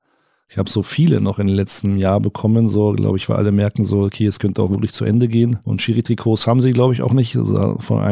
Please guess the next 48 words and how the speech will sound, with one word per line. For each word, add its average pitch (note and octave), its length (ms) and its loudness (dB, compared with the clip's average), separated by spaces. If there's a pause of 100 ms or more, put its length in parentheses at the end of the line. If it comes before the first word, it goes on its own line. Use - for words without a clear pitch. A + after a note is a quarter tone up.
anderen G2+ 140 2
Spieler A2+ 380 2
wird G2+ 140 0
der G#2 80 0
eine G#2 80 0
oder G#2 60 2
andere G#2 160 2
auch F#2+ 60 -4
was - 180 -4
haben. A#2 300 2 (600)
Insofern A2+ 600 2 (120)
ging C3 460 2
mein A#2 440 4
Trikotvorrat G#2 840 0
auch G#2 100 -2
langsam G#2 340 2
zur - 180 -2
Neige. G#2 360 2
Wir G2+ 80 2
haben G2+ 140 4
ja G2+ 60 0
doch G#2 180 -2
viele C3+ 320 0
Trikots, G#2+ 500 -2
aber G2 180 0
langsam G#2+ 280 0
ging G#2 140 2
er G#2 80 2
zur G2+ 160 -2
Neige, A#2 300 2
obwohl G2+ 220 0
jetzt G#2 140 -2
über G2 120 0
mehrere G#2 280 2
Saisons G#2 280 0
gesammelt G#2+ 440 2
zu - 260 -8
der G#2 160 2
Serie. A#2 400 2 (680)
Einmal A#2 260 2
musste A2+ 280 0
ich A2+ 40 2
auch G2+ 80 0
eins G2 160 0
nachbestellen, A2 600 0
nämlich G#2 260 0
nach G#2 240 0
eben A2 340 0